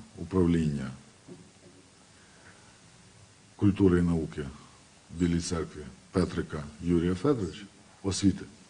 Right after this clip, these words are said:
вибачте, який детально розкаже, як і що ми будемо робити в літній період.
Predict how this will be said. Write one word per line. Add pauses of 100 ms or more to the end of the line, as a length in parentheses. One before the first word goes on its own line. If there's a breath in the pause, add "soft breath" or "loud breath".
(380)
вибачте, (1080 loud breath)
який (180)
детально
розкаже,
як
і
що
ми
будемо
робити
в
літній
період.